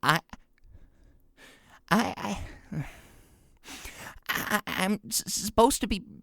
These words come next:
be delivering, um, the, the first challenge on b-, b-,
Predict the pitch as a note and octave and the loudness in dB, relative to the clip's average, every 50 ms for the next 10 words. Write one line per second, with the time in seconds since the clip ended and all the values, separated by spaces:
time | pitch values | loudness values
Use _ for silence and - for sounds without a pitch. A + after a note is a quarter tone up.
0 | - - - - F3 E3+ - G#3+ G#3+ G3 A#3+ G#3 A3 A3 G#3 F#3+ F#3 F#3 F3 - | -16 -12 -10 -8 -6 0 2 4 4 6 4 4 4 4 4 4 2 0 0 -2
1 | - - D#3+ E3 D3+ D#3 D3+ D3 E3 - - - A3 A3 G#3+ - - - - G#3 | -6 -8 -6 -6 -6 -6 -8 -10 -10 -2 6 8 8 8 8 6 0 2 4 6
2 | F#3+ F3+ E3 C#3+ C3 B2 B2 - - - - - - - - - C3+ C3+ D#3+ F3+ | 6 6 6 6 4 4 2 -2 -4 -8 -10 -18 -20 -18 -6 -2 0 2 2 2
3 | E3+ - - D3 E3 D3+ D#3 C#3 C3 - - - _ _ _ _ - - | 0 -2 -4 -8 -8 -8 -8 -12 -14 -16 -18 -20 _ _ _ _ -18 -16